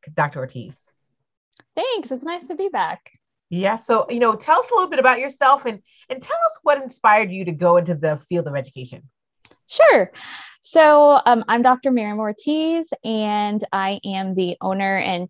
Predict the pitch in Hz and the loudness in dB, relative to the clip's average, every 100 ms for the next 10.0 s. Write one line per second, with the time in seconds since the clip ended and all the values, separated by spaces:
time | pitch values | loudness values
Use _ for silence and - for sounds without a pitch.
0 | _ - 220 208 - 208 - 180 - 190 | _ -8 -4 -4 -2 -4 -2 -4 -4 -6
1 | - 156 160 - - 196 196 208 196 180 | -4 -4 -4 -8 -4 -4 0 -2 0 -2
2 | 165 175 175 180 - 165 156 170 - 269 | -2 -2 -2 -6 -10 -6 -6 -6 -2 0
3 | 269 262 247 - 196 185 185 202 214 196 | 4 4 2 0 -6 -6 -2 -2 0 -2
4 | - 190 190 202 185 190 185 190 - 180 | 0 -2 0 -4 -4 -2 -4 -4 -8 -8
5 | 180 180 180 - _ - - - 180 175 | -6 -6 -6 -10 _ -20 -20 -4 -2 0
6 | 202 - 233 214 214 202 196 185 - 196 | 0 2 0 2 2 4 4 0 2 0
7 | 208 214 - - 185 - - 170 - 277 | 0 -4 -6 -6 -6 -8 -4 -4 0 -2
8 | 277 349 359 359 254 220 208 - 214 196 | 0 0 0 0 -2 -4 -6 -2 0 2
9 | 190 180 175 - 214 226 240 220 202 196 | 0 -4 -6 -4 -4 -4 -6 -8 -4 -6